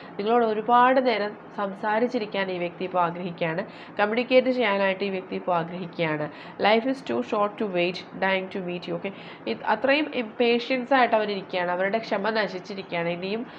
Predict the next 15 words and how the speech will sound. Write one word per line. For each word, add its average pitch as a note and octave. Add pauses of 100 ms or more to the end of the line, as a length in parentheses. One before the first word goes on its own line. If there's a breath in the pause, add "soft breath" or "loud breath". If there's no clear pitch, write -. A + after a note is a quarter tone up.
(280 loud breath)
ഈ, A3+
ഈ B3
സാഹചര്യത്തിലൂടെ A#3+
പോകാൻ G#3
അവർക്ക് F#3+
കഴിയില്ല G#3
എന്നുള്ള F#3+
എനർജിയാണ് F3
അവർ E3+
റിപ്പീറ്റ് G3+
ആയിട്ട് F3
പറഞ്ഞുകൊണ്ടിരിക്കുന്നത്. E3+ (440 loud breath)
അതുപോലെ B3
നിങ്ങളെക്കുറിച്ച് A3+
അവർ, G#3